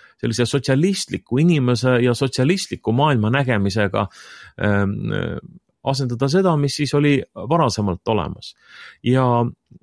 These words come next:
meie tänases Eestis elades oleme lihtsalt edasi liikunud revolutsiooni äh, või revolutsioonilise liikumise järgmistesse etappidesse. Nüüd tuleb meile välismaalt, äh,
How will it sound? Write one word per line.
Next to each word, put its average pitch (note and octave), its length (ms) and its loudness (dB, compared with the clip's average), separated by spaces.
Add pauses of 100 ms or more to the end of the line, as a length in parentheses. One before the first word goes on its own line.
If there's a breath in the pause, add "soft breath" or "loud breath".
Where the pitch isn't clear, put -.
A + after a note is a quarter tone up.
(1600)
meie C#3+ 500 4
tänases C#3 420 2
Eestis C#3 360 -2
elades C3+ 580 0 (320 loud breath)
oleme C#3+ 300 2
lihtsalt D3 640 -2
edasi D3 420 2
liikunud C3 640 0
revolutsiooni C#3 920 2 (480 loud breath)
äh, A2+ 120 -2
või B2 120 2
revolutsioonilise B2+ 720 2
liikumise C#3 640 0
järgmistesse B2 960 0
etappidesse. - 720 -2
Nüüd D#3 120 0
tuleb C#3+ 260 0
meile C3+ 200 2
välismaalt, C#3 760 0
äh, B2+ 100 2